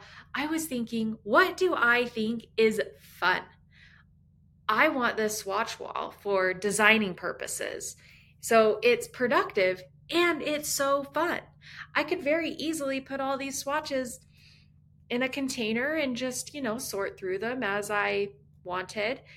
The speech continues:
and done a very professional background. Um, but that's not me. I wanted something that would be so fun and that would bring me joy.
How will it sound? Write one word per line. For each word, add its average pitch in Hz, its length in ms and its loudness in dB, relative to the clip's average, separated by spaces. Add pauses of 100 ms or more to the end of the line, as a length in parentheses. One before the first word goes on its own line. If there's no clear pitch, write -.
(300)
and 226 360 2 (760)
done 240 380 4
a 226 80 0
very 233 380 2
professional 226 760 -4
background. - 760 -4 (1000)
Um, 220 320 2 (200)
but 262 220 0 (1120)
that's 285 220 -4
not 294 320 0
me. 247 520 -4 (1040)
I 285 280 4
wanted 247 480 -2
something 233 520 -2
that 202 240 2
would 202 200 -4
be 202 420 -4 (220)
so 233 440 0
fun 170 500 -4 (500)
and 190 440 0
that 185 140 0
would 190 140 -4
bring 190 220 -4
me 180 140 -4
joy. - 380 -6